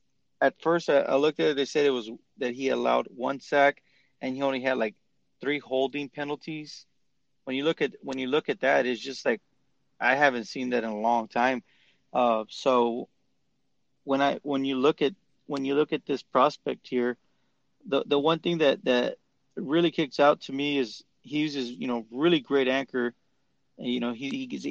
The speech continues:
able to get in front of those pass rushers. I know that his season was cut short due to a torn hip labrum.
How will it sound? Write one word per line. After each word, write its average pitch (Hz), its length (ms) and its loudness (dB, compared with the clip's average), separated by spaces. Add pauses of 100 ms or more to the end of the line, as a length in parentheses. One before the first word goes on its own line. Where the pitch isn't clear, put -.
able 156 220 0
to 139 60 -2
get 151 160 -2
in 139 140 -8
front 147 240 -2
of 131 40 0
those 113 180 0
pass 131 360 2
rushers. 117 480 -2 (880)
I 135 120 2
know 165 160 4
that 160 160 4
his 139 180 0
season 165 720 -2 (600)
was 131 400 0 (140)
cut 151 180 4
short 143 420 6
due 139 140 0
to 143 200 4
a 127 100 4
torn 147 440 0
hip 143 300 2 (260)
labrum. 151 520 2